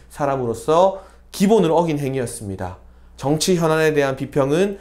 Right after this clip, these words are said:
앞으로도 일절하지 않겠습니다." 방금 제가 읽어드린 내용이 유시민의 반성문 핵심입니다. 막 두 손 두 발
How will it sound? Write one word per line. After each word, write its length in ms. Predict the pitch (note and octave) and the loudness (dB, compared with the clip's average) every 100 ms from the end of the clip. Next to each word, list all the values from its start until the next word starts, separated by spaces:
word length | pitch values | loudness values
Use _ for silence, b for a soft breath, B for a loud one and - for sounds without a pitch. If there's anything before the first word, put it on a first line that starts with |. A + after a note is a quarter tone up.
| B B | B B
앞으로도 800 | F3+ - D3 C3 E3+ A3+ A3+ - - | -4 0 2 4 4 2 0 -10 -6
일절하지 760 | A3+ A3+ A#3 A3+ G#3+ G#3 G3 | -4 -2 -2 -2 -2 -8 -8
않겠습니다." 720 | B2 B2 B2+ - A2 F#2 E2+ - - - b b - | -8 -8 -12 -12 -12 -14 -16 -20 -20 -20 b b -6
방금 280 | F#3+ G#3+ F#3+ | -2 0 0
제가 220 | D#3 D3 | 0 2
읽어드린 460 | F3+ F3+ C#3+ C3+ B2 | 2 0 -2 -4 -2
내용이 280 | A#2+ B2 | -2 -2
유시민의 440 | A2+ A2+ C#3+ C3+ A#2+ | -2 -4 -4 -4 -4
반성문 580 | G#2+ A#2 C3 C3 B2+ B2+ B B B | -4 -4 -2 -2 -4 -6 B B B
핵심입니다. 640 | E3+ - D#3 A2 E2+ F2+ - - - - - - - - - - - B B B | -8 -4 -4 -4 -8 -10 -14 -20 -20 -20 -20 -20 -20 -20 -20 -20 -18 B B B
막 140 | C#3 - | -6 2
두 80 | D#3 | 4
손 180 | G#3+ | 6
두 100 | F#3 | 6
발 460 | E3+ F#3 E3+ G2+ | 6 6 4 2